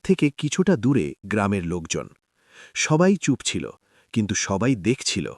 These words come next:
সরু পথ দিয়ে হাঁটতে হাঁটতে কিছুক্ষণেই ওই কুঁড়েঘরটা সামনে চলে এলো। কুঁড়েঘরের বাইরে একটা পুরনো খাটিয়া রাখা ছিল, আর সেই খাটিয়ায় বসেছিলেন বত্রিশ বছরের অমিত মিশ্রা। সাধারণ পোশাক পরা, মাথাটা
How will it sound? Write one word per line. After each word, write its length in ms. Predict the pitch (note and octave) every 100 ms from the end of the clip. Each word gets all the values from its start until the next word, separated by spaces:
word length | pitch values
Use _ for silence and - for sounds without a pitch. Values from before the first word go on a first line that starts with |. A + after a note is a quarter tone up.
| _ _ _ _ _ - -
সরু 320 | - - C3+ E3
পথ 160 | - C3 -
দিয়ে 160 | B2 A#2+
হাঁটতে 340 | G2 F#2+ B2+
হাঁটতে 400 | A2 C3 - D2+ - - _
কিছুক্ষণেই 560 | - E3+ F#3+ - F3 F3+
ওই 140 | B2 C3
কুঁড়েঘরটা 580 | - A#2+ G#2 A#2 -
সামনে 360 | A#2+ - G2 G2
চলে 200 | F2+ E2 C2+
এলো। 160 | C2 - _ _ - - -
কুঁড়েঘরের 500 | C3+ D#3+ C#3 D#3+ F3+
বাইরে 360 | G2 F#2 A2+ D#3
একটা 220 | D3+ E3
পুরনো 400 | - C3+ D#3 F3
খাটিয়া 360 | - G#2+ B2 A2+
রাখা 220 | E2 -
ছিল, 220 | F#2 F#2 A#1+ - - - -
আর 120 | G2+
সেই 220 | - A#2+
খাটিয়ায় 500 | - - G#2 D3+ F#3+
বসেছিলেন 540 | D#3 B2+ D#3 - G#2 G#2 - _ -
বত্রিশ 420 | G2 C3 - E3+ D3
বছরের 380 | G#2 F#2+ A#2+ B2+ - -
অমিত 260 | B2 D3+ G2+
মিশ্রা। 340 | F#2+ - - - _ _ _ _ - -
সাধারণ 520 | - G#2+ G#2 D3 E3+
পোশাক 340 | C#3+ G2+ G#2 -
পরা, 240 | D2+ G#1+ - _ _ - -
মাথাটা 420 | F#2 F#2 A2+ A#2